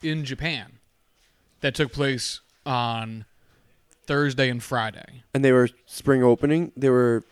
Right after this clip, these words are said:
Speaker 2: spring, still technically spring games?
Speaker 1: No, no, no. Those were regular season games. So for those two teams, the Mariners and the A's, their season started.
Speaker 2: Is that why what's his name retired?
Speaker 1: So, yeah, Ichiro got to be on the Mariners team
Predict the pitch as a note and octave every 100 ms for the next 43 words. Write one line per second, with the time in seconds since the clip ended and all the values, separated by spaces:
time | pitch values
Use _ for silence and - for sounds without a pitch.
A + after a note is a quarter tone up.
0 | - - - C3 C3 - D3 C3+ C#3+ C3+
1 | C3 B2+ A2+ - A#2+ B2 D3+ F3+ G3+ -
2 | E3 F#3 A3+ G3 C#3+ F#3+ E3 D3+ D3+ C#3
3 | C#3 A#2+ A#2+ C3+ F#2 - - _ _ D#3
4 | C3+ C#3+ F3 F3+ F#3 E3+ F3+ C3+ A#2 -
5 | - C3 B2 A#2+ - C3 C#3 C3+ B2 B2
6 | A#2+ A2+ A#2 G#2 - _ _ _ - C#3+
7 | - C#3 B2 A#2+ F#2 - _ _ _ _
8 | - - - F3+ E3 F#3+ G3+ G#3 E3+ E3
9 | F3 F3+ F3+ F3+ F#3+ G3 G#3 F3+ - _
10 | _ - D3+ D3 C#3+ _ E3+ D#3 B2+ D#3
11 | D#3+ D#3+ D3 B2+ B2+ A#2+ - _ _ -
12 | C#3+ C3+ - C#3 B2+ C#3 C3+ C3+ C3+ C#3
13 | C3+ C3 - E3 E3 C3+ A#2